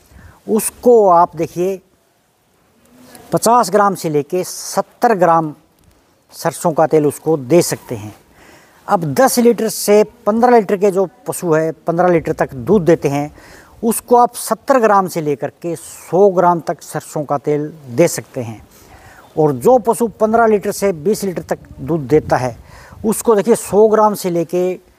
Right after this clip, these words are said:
डेढ़ सौ ग्राम तक आप सरसों का तेल दे सकते हैं। लेकिन तेल देने का तरीका क्या है? आप कोई भी पशु को दलिया है, जैसे गेहूं का दलिया है या अपने मक्के का दलिया है या चोकर है, उसके अंदर मिलाकर अगर सर्दी का time है तो थोड़ा उसको गर्म कर लें, थोड़ा सा उसके अंदर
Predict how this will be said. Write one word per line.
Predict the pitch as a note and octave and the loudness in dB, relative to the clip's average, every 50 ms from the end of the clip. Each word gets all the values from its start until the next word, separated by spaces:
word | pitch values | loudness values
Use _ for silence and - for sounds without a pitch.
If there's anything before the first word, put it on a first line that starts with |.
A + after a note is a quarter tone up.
| _ _ _ _ _ _ _ - | _ _ _ _ _ _ _ -18
डेढ़ | A#2+ G#2+ C#3+ A3+ C4 G#3+ | -10 0 2 2 2 2
सौ | - - A#3+ G3+ | 2 0 0 2
ग्राम | G3 F#3+ F#3+ F#3 | 4 2 2 0
तक | D#3+ - F#3 - - | -2 -6 -8 -4 0
आप | F3 E3+ - | -2 -2 -2
सरसों | - - F3 - - - E3 | -4 -10 -10 -10 -8 -12 -10
का | C#3+ D#3+ D3+ | -4 -4 -6
तेल | - - D#3+ D#3 D3+ D3+ D#3 - - - - - | -4 -2 -2 -2 -2 -4 -8 -12 -18 -20 -6 0
दे | D#3+ E3+ | 2 2
सकते | D#3 - D3+ - - - | 2 2 -4 -8 -6 -8
हैं। | C#3 A2+ G2+ - - - - - - | -8 -8 -8 -14 -20 -20 -20 -8 -2
लेकिन | D3+ F3+ E3+ G3+ G3 F#3 D3+ - - - | 0 0 2 2 2 2 0 -2 0 2
तेल | E3+ F3+ F#3+ F3 | 4 4 4 4
देने | C#3 C#3+ E3+ F#3 G3 G#3 | 4 4 4 4 4 4
का | - G3+ F#3 | 2 2 0
तरीका | - E3+ D#3+ - E3 D3 | 0 -4 -4 -2 -4 -4
क्या | - D#3 C3+ | -2 -4 -6
है? | C3 C3 - - - - - - - | -6 -6 -10 -16 -18 -18 -14 -4 0
आप | F3+ F3 - | 0 0 0
कोई | - - F#3+ G#3 A#3 A#3+ | 0 2 4 4 4 4
भी | G#3 A#3 | 2 -2
पशु | - G3+ F#3+ - G3+ G3 | -4 -6 -8 -8 -8 -8
को | E3 F#3+ F3+ | -6 -6 -6
दलिया | C#3+ C3 E3+ F#3 F#3+ G3 G#3 F3+ | -2 0 -2 0 0 2 2 2
है, | C#3+ C3+ C3 A2+ | 2 0 -4 -6
जैसे | B2 B2+ A2+ C3 B2+ A#2+ _ _ _ _ - _ _ _ _ _ _ _ _ - - | -8 -8 -8 -8 -12 -12 _ _ _ _ -20 _ _ _ _ _ _ _ _ -20 -12
गेहूं | - C3 B2 C#3+ D#3+ F#3+ F#3+ | -8 -2 2 2 2 2 4
का | D#3+ E3+ | 2 2
दलिया | D#3 D#3 D#3+ D#3 D#3 D#3+ D#3+ D3 | 2 2 2 2 4 4 4 4
है | C#3 D3 D3+ D3+ D3+ _ _ _ _ _ _ - | 4 4 2 2 0 _ _ _ _ _ _ -2
या | D3 D3+ D3+ D#3 | 2 2 4 4
अपने | D#3 D3+ D3 - D#3 D3 D#3 D3+ D3 D3 D3 - - | 4 2 2 0 -2 -4 -2 -2 -2 -4 -6 -8 -6
मक्के | D3 D#3+ - - F3+ F3+ D#3+ | -6 -6 -4 0 0 2 2
का | E3 D#3 | 2 2
दलिया | D3+ D#3 D#3 D#3 D#3+ D3+ C#3 | 2 0 0 2 2 4 4
है | C#3 C#3+ D3 D3 D3 | 4 2 0 0 0
या | D3 D#3+ | 0 -2
चोकर | D#3 - - F3 - - - F#3+ F3+ | -2 0 -2 -2 -2 -2 -2 -2 -2
है, | C#3 D3 C#3+ C#3+ D3 _ _ - - - - - _ _ - | 0 0 -2 -2 -4 _ _ -20 -20 -20 -20 -20 _ _ -6
उसके | G#3 G3+ - - - - C4+ | -6 -4 -4 -4 0 2 2
अंदर | B3 A#3 A#3 A3+ | 4 4 4 2
मिलाकर | G#3 F#3+ F#3+ F3+ - G3+ G#3 | 4 4 2 2 2 0 0
अगर | G#3 G3+ F#3 | 0 0 -2
सर्दी | - - F#3 E3 E3 G3 A#3 | -2 -2 -4 -4 0 0 2
का | G3 G#3+ | 2 2
time | - G3 F#3+ F#3+ | 2 2 0 2
है | F#3+ F#3 | 0 -4
तो | - - - - | -6 -8 -8 -2
थोड़ा | E3+ F#3+ | 0 2
उसको | F#3 E3 - - F#3+ E3 | 2 0 -2 -6 -6 -2
गर्म | C#3+ F3 F#3+ F#3 | 0 0 0 0
कर | D#3 F3+ E3 | 0 -2 -2
लें, | F3 F3+ F3+ E3 | -2 -4 -4 -6
थोड़ा | - - F#3 G#3 A3 G#3+ G3+ | -4 -2 2 4 4 4 4
सा | - G3+ F#3+ | 2 0 0
उसके | F3+ - - - F#3 | 0 -2 -4 -6 -4
अंदर | F3+ F3 F3+ F#3 | -4 -2 -4 -6